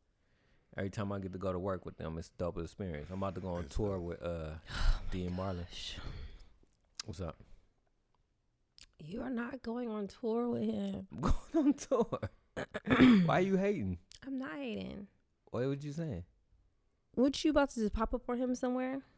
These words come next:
Speaker 1: Yeah.
Speaker 3: Just, like, on a, at a show?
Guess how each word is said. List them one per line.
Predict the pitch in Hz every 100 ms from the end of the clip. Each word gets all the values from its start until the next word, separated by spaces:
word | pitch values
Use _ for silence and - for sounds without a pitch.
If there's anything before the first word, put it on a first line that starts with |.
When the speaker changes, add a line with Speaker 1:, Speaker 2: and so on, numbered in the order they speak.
| _ _ -
Speaker 1:
Yeah. | 165 294 139 - _ _ _ -
Speaker 3:
Just, | -
like, | 208 196
on | 190 185 -
a, |
at | 185 170
a |
show? | - 170 214